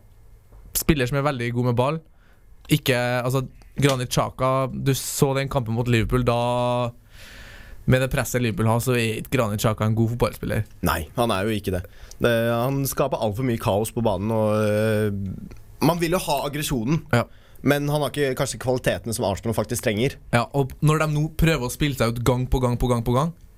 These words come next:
Speaker 1: så er han kanskje akkurat det de trenger, fordi han ka-, han kan ta en krøllforvending og vende bort en spiller, og så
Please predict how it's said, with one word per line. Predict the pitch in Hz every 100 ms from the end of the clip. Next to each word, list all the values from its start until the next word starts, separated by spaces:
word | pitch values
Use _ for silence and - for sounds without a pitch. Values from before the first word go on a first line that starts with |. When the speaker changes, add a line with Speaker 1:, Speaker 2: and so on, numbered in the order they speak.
| -
Speaker 1:
så | -
er | 143 127
han | 131 127
kanskje | 147 127
akkurat | 139 - 107
det | 113
de | 110
trenger, | 113 127
fordi | 143 131
han | 127 127
ka-, | 127 123 120 -
han | 127 139
kan | 147 151
ta | 170 147
en | 156
krøllforvending | 156 - 151 117 113 113 120
og | 120 - - - -
vende | 139 143
bort | 123 113
en |
spiller, | 110 143 117 123
og | 123
så | - - - 120 107